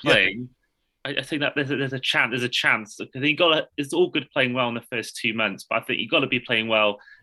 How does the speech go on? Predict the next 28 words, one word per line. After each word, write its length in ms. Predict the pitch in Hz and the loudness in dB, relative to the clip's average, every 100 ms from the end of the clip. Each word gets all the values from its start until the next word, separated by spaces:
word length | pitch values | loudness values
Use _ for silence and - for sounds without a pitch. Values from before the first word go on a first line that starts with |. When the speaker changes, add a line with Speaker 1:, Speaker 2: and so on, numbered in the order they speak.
| - | -8
Speaker 2:
come 180 | 123 113 | -4 0
week 200 | 113 - | -2 -2
seventeen, 520 | 123 110 113 107 107 | -6 -4 -2 -2 -2
week 160 | 104 - | -6 -6
sixteen, 400 | 117 - 117 107 | -10 -8 -6 -4
week 200 | 101 113 | -4 -2
eighteen, 420 | 107 - 98 92 | -4 -2 -2 0
and 100 | 123 | 2
they're 100 | 127 | 2
playing 420 | - 113 107 104 - - | 2 2 2 -2 -10 -20
the 60 | - | -4
best 220 | 120 - | -2 -2
football 280 | 120 101 107 | -4 -2 0
I've 100 | 104 | 0
seen 360 | - 107 104 104 _ - | -2 -4 -4 -10 _ -12
in 80 | 101 | -4
the 80 | |
last 240 | 101 98 - | -2 -2 -4
two 160 | 113 | -8
or 40 | 104 | -4
three 160 | 104 | -2
weeks. 400 | 101 98 - - - - - - - _ | 0 0 0 -12 -16 -20 -20 -20 -20 _
So 140 | - | 0
yeah, 300 | 131 135 117 | 4 6 6
I, 320 | 117 123 120 123 | 6 4 4 2
I, 40 | - 127 | 2 0
I 40 | |
feel 500 | - 151 143 135 127 | 0 2 4 2 -2